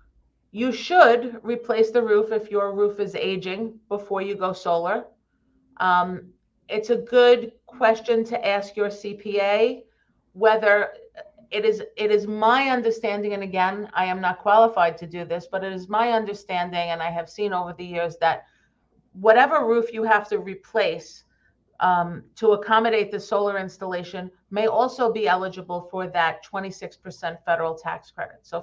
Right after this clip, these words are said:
first, you should replace the roof before you install the solar. If you go solar, the power does not need to be stored unless you want to have a battery. So that power that you're creating up on the roof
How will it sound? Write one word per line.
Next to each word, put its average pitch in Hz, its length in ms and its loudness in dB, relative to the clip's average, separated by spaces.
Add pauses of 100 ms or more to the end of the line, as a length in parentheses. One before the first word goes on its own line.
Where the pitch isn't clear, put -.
first, 240 280 -2
you 233 80 -6
should 214 260 -4
replace 190 420 -8
the 196 120 -10
roof 185 280 -8
before 175 300 -10
you 175 160 -10
install 165 380 -6
the 160 80 -14
solar. 151 500 -2 (840)
If 233 220 0
you 254 160 -4
go 269 320 4
solar, 180 720 0 (400)
the 233 40 4
power 269 600 4
does 208 320 4
not 220 480 2 (180)
need 190 300 -8
to 208 80 -12
be 202 160 -12
stored 175 320 -4
unless 165 340 -8
you 175 60 -14
want 165 180 -8
to 170 60 -10
have 165 160 -10
a 160 60 -10
battery. 165 560 -4 (420)
So 202 220 0
that 220 340 6
power 220 640 6 (220)
that 190 180 -4
you're 196 140 0
creating 208 580 2
up 185 180 -2
on 175 200 0
the 165 80 -6
roof 190 500 0